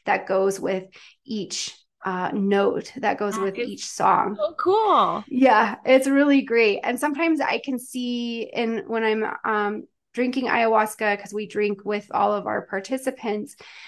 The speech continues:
Speaker 1: I can see the vibrations coming off of people. So I can see the patterns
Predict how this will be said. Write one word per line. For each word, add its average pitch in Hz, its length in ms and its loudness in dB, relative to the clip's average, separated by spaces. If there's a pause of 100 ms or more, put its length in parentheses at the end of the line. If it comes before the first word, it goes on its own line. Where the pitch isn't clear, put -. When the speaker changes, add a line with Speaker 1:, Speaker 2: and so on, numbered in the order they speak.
(180)
Speaker 1:
I - 120 -2
can 220 220 0
see 240 260 -4
the 202 160 2
vibrations 202 800 -2
coming 202 400 -4
off 185 320 0
of 202 160 -8
people. - 380 -10
So - 120 -10
I 180 100 -6
can 202 120 -4
see 220 220 -10
the 202 80 -4
patterns 190 720 -2